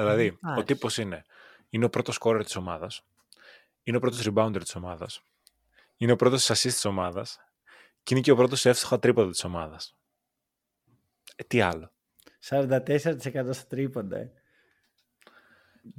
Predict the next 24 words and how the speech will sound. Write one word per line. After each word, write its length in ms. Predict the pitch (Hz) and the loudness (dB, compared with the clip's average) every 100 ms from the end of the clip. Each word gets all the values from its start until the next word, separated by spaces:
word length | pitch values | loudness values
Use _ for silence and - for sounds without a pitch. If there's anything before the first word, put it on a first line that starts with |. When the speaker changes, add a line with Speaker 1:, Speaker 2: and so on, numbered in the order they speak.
| - | -16
Speaker 2:
Και 220 | - 151 117 - | 2 4 4 4
αυτό 480 | 131 143 - 165 170 | 6 6 6 6 6
με 160 | 190 190 | 4 2
τον 220 | 185 160 | 2 4
αδελφό 440 | 151 147 - 175 | 2 2 2 0
Καϊρή, 680 | 180 202 170 143 135 127 131 - _ _ _ _ _ _ | 4 6 6 6 4 0 -2 -14 _ _ _ _ _ _
να, 240 | - 143 156 | -6 -2 2
ε, 200 | 160 165 | 4 4
την 220 | 165 165 | 2 2
έχει 260 | 190 196 220 | 2 4 2
δει, 960 | 190 214 240 240 247 240 226 220 214 220 | 2 2 4 4 2 2 2 0 -2 -2
ε, 320 | 208 202 196 190 202 180 170 - - | -2 -2 -4 -4 -8 -10 -10 -10 -4
Άντρε 400 | 190 233 220 233 | 0 2 4 4
Ρόμπερτσον. 720 | 220 254 226 180 - 120 - _ _ _ _ _ _ _ _ _ _ | 8 8 8 2 2 -10 -12 _ _ _ _ _ _ _ _ _ _
Κάνει 280 | - 185 233 220 - | 2 4 6 4 4
steals, 340 | 180 175 220 - - _ | 4 4 2 -4 -16 _
αλλά 220 | - 175 220 | -2 6 6
<laughs> 80 | - | 4
δεν 100 | 403 - | -6 2
βάζει 320 | 262 - - 202 | 6 6 2 -10
τρίποντο, 680 | 208 214 214 208 220 190 - - - - - | -6 -6 -4 -4 -4 -6 -10 -20 -20 -18 -8
ούτε 260 | 190 185 214 | -6 2 2
με 100 | 214 | 2
αίτηση. 460 | 202 196 202 - | 0 -2 -6 -16